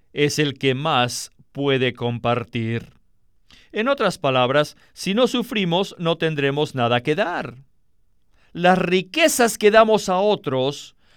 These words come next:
provienen de nuestros sufrimientos. La vid sufre mucho, muchas clases de maltratos, todo tipo de cortaduras, de podadas, para que finalmente la vid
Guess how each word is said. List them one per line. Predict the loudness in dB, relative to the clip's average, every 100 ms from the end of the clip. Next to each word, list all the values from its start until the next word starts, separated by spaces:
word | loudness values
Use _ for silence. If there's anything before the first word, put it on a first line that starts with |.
| -10
provienen | 4 4 4 2 4 4 6 4
de | 4 4
nuestros | 4 2 2 2
sufrimientos. | 2 -2 -2 -2 0 0 -2 -4 -8 -14 -16 -20 -20 _ _ _ _ _ _ _ _ _ _ -8
La | 4 4
vid | 4 2 2 0 -4
sufre | -2 -2 2 0
mucho, | 0 -2 -4 -8 -8
muchas | -8 -6 -2 -2 0 0 0
clases | 0 0 0 2
de | 4
maltratos, | 2 -2 0 0 0 -4 -8 _ _ -2
todo | 2 4 2
tipo | -2 0 2
de | 2
cortaduras, | 2 0 4 2 2 2 4 4
de | 0
podadas, | 0 0 0 2 2 0 -4 _ _ _ _ _ -6
para | -2 0
que | -2
finalmente | -4 0 0 0 -2 -2 0
la | 0 0
vid | -2 0 -2 -2